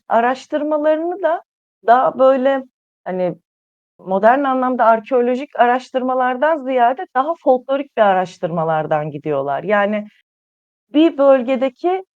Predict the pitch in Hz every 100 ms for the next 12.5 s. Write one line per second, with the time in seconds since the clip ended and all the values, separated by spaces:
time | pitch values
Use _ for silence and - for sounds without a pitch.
0 | - 294 302 320 294 - - - - 233
1 | 220 247 233 226 247 294 294 233 220 208
2 | 262 247 226 247 202 185 160 160 147 139
3 | 135 127 - _ - 208 208 208 202 196
4 | 190 165 147 _ _ _ 214 - 208 190
5 | 190 190 180 156 - _ _ 185 208 220
6 | 185 190 175 156 185 226 240 254 339 392
7 | _ _ - 220 226 233 240 247 269 294
8 | 285 269 220 208 202 196 208 - 196 170
9 | _ _ 175 220 247 254 247 247 247 -
10 | 226 226 226 277 254 233 226 220 220 220
11 | 247 202 202 208 208 220 247 226 226 233
12 | 214 180 170 143